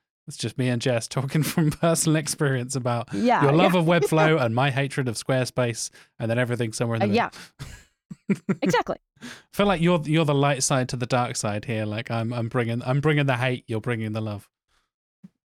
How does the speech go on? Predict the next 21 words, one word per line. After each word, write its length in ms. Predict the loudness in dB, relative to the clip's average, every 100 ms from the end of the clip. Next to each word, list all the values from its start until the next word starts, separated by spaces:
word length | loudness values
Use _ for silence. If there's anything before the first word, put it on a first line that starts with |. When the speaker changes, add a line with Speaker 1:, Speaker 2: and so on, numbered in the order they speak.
| -6
Speaker 2:
Yeah, 260 | 0 2 4
you're 140 | 2 2
bringing 240 | 2 4
the 120 | 2
Darth 500 | 2 0 0 -4 -10 -4
to 120 | -2
the, 380 | 0 0 0 -2
uh, 580 | -2 0 0 0 0 -2 -8 -8
to 100 | -6
the, 340 | -4 -2 -4 -8 _ -14
who's 240 | -10 -6
the 120 | -2
other 180 | -2 -2
one? 220 | -4 -8 -8
Oh 120 | -8
God, 340 | -4 -2 -4 -6 -2
I'm 140 | 0
embarrassing 500 | 2 2 0 0 0
myself 400 | 0 -2 -4 -4
now. 120 | -8 -8 -12 -16 -2
Speaker 1:
<laughs> 100 | -2